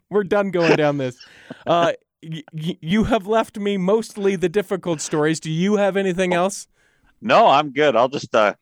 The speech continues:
Speaker 2: comment and be uncomfortable while you tell the other one.
Speaker 1: Perfect. Well, the first one we go, uh, to, uh, B Y U Idaho, B Y U, uh, in Provo, and B Y U Hawaii. This is an article that came out, uh,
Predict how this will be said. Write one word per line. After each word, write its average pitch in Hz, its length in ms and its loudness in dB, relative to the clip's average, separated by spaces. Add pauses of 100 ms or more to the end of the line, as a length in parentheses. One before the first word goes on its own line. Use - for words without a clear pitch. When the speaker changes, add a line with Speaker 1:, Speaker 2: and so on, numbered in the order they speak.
(220)
Speaker 2:
comment 131 500 0
and 107 160 -4
be 117 140 -2
uncomfortable 107 580 -4
while 98 140 0
you 98 100 -8
tell 104 200 -6
the 98 120 -4
other 110 200 -2
one. 85 180 -18
Speaker 1:
Perfect. 208 840 -4
Well, 175 220 0
the 160 100 -6
first 285 320 -4
one 143 140 -8
we 131 100 -4
go, 131 340 0 (340)
uh, 131 380 0
to, 131 400 -2
uh, 120 140 -2
B 156 180 -6
Y 147 160 -2
U 127 200 -4
Idaho, 135 420 -4
B 139 180 -4
Y 151 180 -2
U, 127 480 -4 (440)
uh, 113 240 -8
in 113 200 -8
Provo, 127 440 -6
and 107 160 -10
B 127 120 -12
Y 120 140 -10
U 113 200 -6
Hawaii. 139 520 0 (260)
This 185 180 -2
is 254 140 -4
an 226 80 -4
article 165 380 0
that 143 100 -2
came 147 260 -2
out, 127 320 -4
uh, 113 380 -4